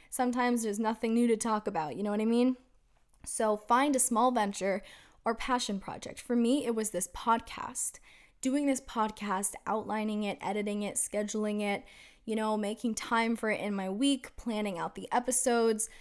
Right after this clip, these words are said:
planning and scheduling out the podcast posts on the Instagram, and posting quotes and updating the Instagram, this is a little venture that I've started. And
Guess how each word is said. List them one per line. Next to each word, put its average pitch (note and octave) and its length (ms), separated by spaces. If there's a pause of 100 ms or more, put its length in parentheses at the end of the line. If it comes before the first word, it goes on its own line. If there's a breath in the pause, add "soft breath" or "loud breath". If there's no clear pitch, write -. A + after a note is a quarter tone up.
(220 loud breath)
planning A3+ 440
and G3+ 100
scheduling G#3 500
out F3+ 200
the F3 60
podcast F#3+ 600
posts G3 280
on F3+ 60
the E3+ 100
Instagram, A#3 880 (360 loud breath)
and G#3 420
posting A3+ 440
quotes C#4 600
and A3 120
updating G#3+ 500
the G#3+ 60
Instagram, G#3+ 600 (420 soft breath)
this A#3+ 460
is B3+ 220
a C4 60
little C4 220
venture A#3+ 500
that A3+ 180
I've G3+ 220
started. B3+ 600
And A3 500